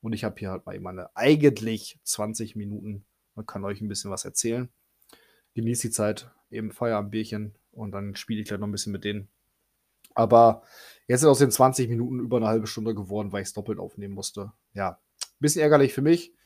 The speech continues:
Für euch ist ja egal, ihr habt ja nur die eine Version jetzt gehört. Ich hoffe, es war okay, es tut mir echt leid. Ähm, ich hoffe, wir hören uns nächste Woche, spätestens übernächste Woche. Ähm, die, die zocken, viel Spaß bei der Diablo vier Beta. Ich freue mich da sehr, sehr drauf.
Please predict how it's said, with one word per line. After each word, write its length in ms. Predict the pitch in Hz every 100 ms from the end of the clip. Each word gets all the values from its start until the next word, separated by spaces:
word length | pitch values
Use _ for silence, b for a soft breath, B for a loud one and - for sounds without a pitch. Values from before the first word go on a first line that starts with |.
| _
Für 100 | -
euch 160 | 120 131
ist 100 | 120
ja 80 | 107
egal, 300 | 110 127 120
ihr 60 |
habt 100 | 110
ja 40 | 107
nur 100 | 104
die 40 |
eine 160 | 107 113
Version 240 | 110 110
jetzt 160 | 110 -
gehört. 340 | 104 107 - _ b b b
Ich 100 | b
hoffe, 160 | 156 156
es 100 | 139
war 80 | 127
okay, 280 | 117 - 147
es 100 | 147
tut 140 | - 107
mir 80 |
echt 120 | 107 -
leid. 260 | 107 - _ _ _ _ _ _ 110
Ähm, 520 | 110 110 107 107 101 _ _ _ _ _
ich 120 | -
hoffe, 160 | 165 175
wir 80 | 156
hören 120 | 139
uns 140 | 127
nächste 560 | 123 143 143 143 131 104
Woche, 320 | 120 127 139
spätestens 440 | 127 - 117 107 101
übernächste 460 | 120 117 113 113
Woche. 360 | 107 110 113 117 _ -
Ähm, 400 | 104 101 98 95
die, 100 | 120
die 100 | 113
zocken, 500 | 110 - 139 135 127
viel 160 | 113 110
Spaß 340 | - 107 110
bei 80 | -
der 100 | 104
Diablo 280 | 101 107 101
vier 260 | 104 131 120
Beta. 360 | 123 123 123 - _ _ _ _ _ _ -
Ich 160 | 135 -
freue 160 | 120
mich 100 | 110
da 140 | 107 101
sehr, 240 | 95 117
sehr 160 | 117 117
drauf. 340 | 110 117 113